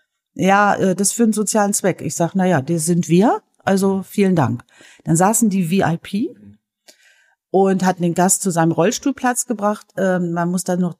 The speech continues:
zu sagen, dass es sehr wenige Rollstuhlplätze an der Waldbühne gibt und er hatte keinen mehr gekriegt. Darauf, äh, wurde die taz informiert, das haben die Freunde alle gemacht, er hatte einen.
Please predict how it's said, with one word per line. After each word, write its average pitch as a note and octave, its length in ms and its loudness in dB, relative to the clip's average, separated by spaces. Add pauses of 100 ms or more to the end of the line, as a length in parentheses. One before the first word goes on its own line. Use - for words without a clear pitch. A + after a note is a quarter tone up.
zu F#3+ 140 -8
sagen, D#3+ 400 -2
dass E3+ 180 -4
es E3 180 -4
sehr E3+ 300 0
wenige G#3+ 300 2
Rollstuhlplätze A3+ 680 -4
an A3 100 2
der G#3+ 140 0
Waldbühne G#3+ 440 -2
gibt - 300 -8
und F3+ 280 -4
er F3 240 0
hatte F3+ 220 -2
keinen E3 340 -4
mehr D#3 100 0
gekriegt. - 580 -8 (480)
Darauf, F3 680 -4
äh, D#3+ 140 -2
wurde E3 240 -2
die E3+ 140 -6
taz - 320 -2
informiert, F#3+ 600 0
das - 60 -8
haben E3+ 120 0
die D#3+ 60 -2
Freunde F3 360 0
alle D#3+ 160 -2
gemacht, D#3+ 300 -6
er C#3 100 -6
hatte D3 240 -2
einen. D3+ 400 -6